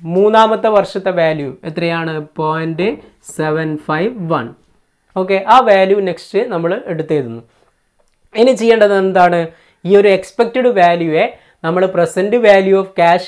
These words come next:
inflows-ിലേക്ക് കൺവേർട്ട് ചെയ്യണം. അതിന് ചെയ്യേണ്ടത് ഈ സിക്സ് തൗസൻഡ് into പോയിന്റ് നയൻ സീറോ നയൻ കാണുന്നു. ഓക്കെ, അതേപോലെ തേർട്ടി ഫൈവ് തൗസൻഡ് into പോയിന്റ് എയ്റ്റ് ടു സിക്സ്, തേർട്ടി തൗസൻഡ് into പോയിന്റ് സെവൻ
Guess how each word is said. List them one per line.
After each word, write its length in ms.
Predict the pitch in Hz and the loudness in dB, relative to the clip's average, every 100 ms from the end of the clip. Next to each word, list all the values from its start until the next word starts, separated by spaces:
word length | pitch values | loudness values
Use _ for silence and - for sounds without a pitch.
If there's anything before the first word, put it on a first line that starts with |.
| 196 | -8
inflows-ിലേക്ക് 840 | 190 190 180 175 175 170 165 185 190 | -6 -4 -4 -4 -4 -2 -2 -4 -4
കൺവേർട്ട് 460 | 156 151 170 175 185 175 | -6 -4 -4 -2 -4 -4
ചെയ്യണം. 300 | 143 123 - 160 | -6 -8 -10 -6
അതിന് 180 | 175 190 | -4 -4
ചെയ്യേണ്ടത് 400 | 175 170 160 165 254 - _ _ - | -4 -4 -2 -2 -4 -8 _ _ -6
ഈ 80 | 180 185 | -6 -4
സിക്സ് 280 | 202 190 - 214 | -8 -10 -4 0
തൗസൻഡ് 580 | 208 208 202 208 208 214 208 | 0 0 -2 -4 -2 -2 -4
into 200 | 180 180 190 170 | -6 -4 -4 -4
പോയിന്റ് 340 | 160 165 170 165 | -4 -4 -4 -4
നയൻ 160 | 156 156 147 | -4 -8 -8
സീറോ 240 | 160 160 160 | -8 -6 -8
നയൻ 160 | 147 147 143 | -8 -6 -4
കാണുന്നു. 320 | 139 120 110 - _ _ _ _ _ 185 | -4 -4 -14 -20 _ _ _ _ _ -2
ഓക്കെ, 180 | 185 190 185 _ _ | 0 0 -2 _ _
അതേപോലെ 380 | 185 208 202 202 196 | 2 2 4 0 0
തേർട്ടി 240 | 180 180 202 | -4 -2 -2
ഫൈവ് 180 | 214 214 208 | 0 0 0
തൗസൻഡ് 400 | 185 185 185 175 | -2 -2 -2 -2
into 140 | 175 170 | -2 -4
പോയിന്റ് 280 | 160 165 170 | -6 -4 -4
എയ്റ്റ് 200 | 160 151 | -4 -6
ടു 80 | 160 - | -8 -8
സിക്സ്, 220 | 123 - _ 170 | -14 -14 _ -2
തേർട്ടി 280 | 175 180 185 | 0 -2 -2
തൗസൻഡ് 400 | 185 180 175 165 | -4 -4 -6 -6
into 140 | 160 160 - | -6 -8 -6
പോയിന്റ് 360 | 143 151 165 220 - _ _ - | -6 -6 -6 -8 -12 _ _ -6
സെവൻ 300 | 151 156 | -4 -4